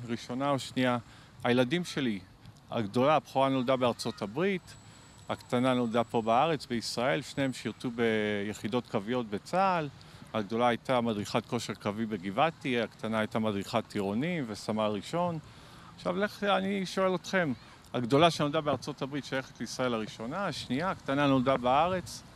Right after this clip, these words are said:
זה אני שייכת. זה פחות או יותר ההתחלה והעמדה.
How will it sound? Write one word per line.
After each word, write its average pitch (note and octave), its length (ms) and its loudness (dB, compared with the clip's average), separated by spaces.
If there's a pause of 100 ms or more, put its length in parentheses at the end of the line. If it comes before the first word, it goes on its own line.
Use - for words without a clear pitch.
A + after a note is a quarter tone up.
(140)
זה C#3+ 140 0
אני E3 180 -2
שייכת. - 480 -6 (680)
זה F3 80 -4
פחות - 320 -8
או D#3+ 40 -2
יותר D#3 280 -4
ההתחלה C3+ 720 0
והעמדה. A#2+ 460 -2